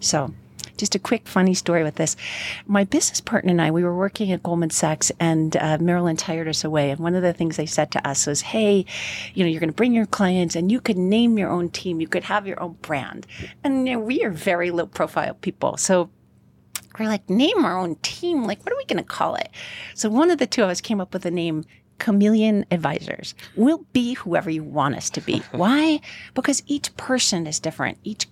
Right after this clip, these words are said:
Speaker 1: goal is different. So I don't talk about everything. The conversations I have with each of my clients isn't the same.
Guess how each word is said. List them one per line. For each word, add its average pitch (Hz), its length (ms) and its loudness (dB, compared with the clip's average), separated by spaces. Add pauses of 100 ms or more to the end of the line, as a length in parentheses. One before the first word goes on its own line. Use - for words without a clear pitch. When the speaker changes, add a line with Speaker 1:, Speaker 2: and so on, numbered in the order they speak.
(100)
Speaker 1:
goal 196 300 0
is 147 140 -2
different. - 480 -6 (340)
So 190 400 0
I 220 360 2 (140)
don't 247 300 4
talk - 240 -4
about - 240 0 (140)
everything. 190 540 2
The 170 100 0
conversations 214 800 0
I 175 80 0
have 190 200 -2
with - 180 -4
each 196 120 -2
of 180 80 2
my 165 80 -2
clients 185 340 -4
isn't 160 220 -4
the 170 80 -4
same. 117 400 -2